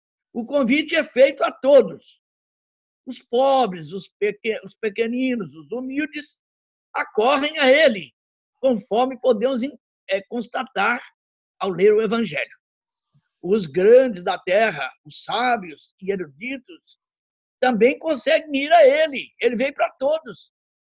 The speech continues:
alcançando a fé. Eles podem também alcançar a fé, mas na medida em que se fizerem pequeninos e humildes. A fé que leva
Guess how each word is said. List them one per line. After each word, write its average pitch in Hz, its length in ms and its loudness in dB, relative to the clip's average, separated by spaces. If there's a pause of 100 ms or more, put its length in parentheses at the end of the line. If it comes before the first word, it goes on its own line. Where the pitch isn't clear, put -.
(480)
alcançando 262 720 -2
a 311 120 -2
fé. 294 500 -2 (540)
Eles 190 200 -8 (100)
podem 247 320 -4
também 226 280 -2
alcançar 269 560 0
a 330 100 -2
fé, 254 360 -2 (800)
mas 214 640 -6
na 147 160 -12
medida 185 600 -10 (380)
em 151 80 -20
que 202 140 -12
se 190 240 -16
fizerem 196 800 -6
pequeninos 226 840 -4
e 208 60 -12
humildes. 160 720 -14 (1200)
A 170 120 -8
fé 233 720 -4 (880)
que 185 100 -2
leva 214 560 -2